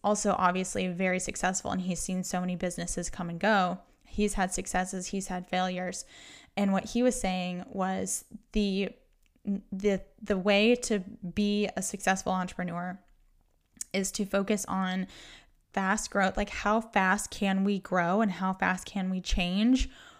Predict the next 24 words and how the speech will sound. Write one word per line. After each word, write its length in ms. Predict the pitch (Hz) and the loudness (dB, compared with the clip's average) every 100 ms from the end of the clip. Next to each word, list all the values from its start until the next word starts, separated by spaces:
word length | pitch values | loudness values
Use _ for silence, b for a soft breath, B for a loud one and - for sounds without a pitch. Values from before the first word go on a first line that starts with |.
| B | B
while 560 | - 185 190 190 214 226 | -8 0 4 4 6 4
maintaining 1040 | 214 196 196 190 208 214 185 175 226 320 - _ _ _ | 4 2 2 4 4 6 4 4 2 2 -6 _ _ _
the 120 | 208 | 0
foundation 840 | 202 190 180 170 180 - 151 139 - _ | 2 0 2 -2 -4 -4 -4 -4 -8 _
of 120 | 185 | 0
our 120 | 175 175 | 0 0
business, 600 | - 202 - 226 - - B B - | -2 -6 -6 -6 -6 -10 B B 0
the 160 | 202 | 2
infrastructure. 880 | 190 185 - - - - - - 240 - - B B B _ | 2 -2 -4 -4 -6 -6 -8 -6 -8 -14 -20 B B B _
And 440 | 208 202 196 190 - - _ _ _ _ - | 2 4 4 2 0 -8 _ _ _ _ -12
that 440 | 190 196 196 226 | 4 6 6 6
is 120 | 226 | 4
a 120 | 220 214 | 4 4
very 320 | 196 185 185 | 4 2 2
delicate 480 | 190 185 190 190 - | 0 0 -2 -4 0
balance 480 | 196 208 185 190 | 0 2 2 0
that 240 | - 175 - | 0 0 0
is 200 | 185 190 185 _ _ _ | -2 -4 -10 _ _ _
difficult 760 | 208 - 214 - 190 190 - - | 4 6 -4 -2 0 0 -4 -4
when 240 | 196 202 | 0 0
you're 120 | 190 | 0
scaling 420 | 185 - 180 170 170 | -4 -4 -4 -2 -6
really 200 | 170 - | -8 2
quickly. 460 | - - - 214 | 2 2 -8 -8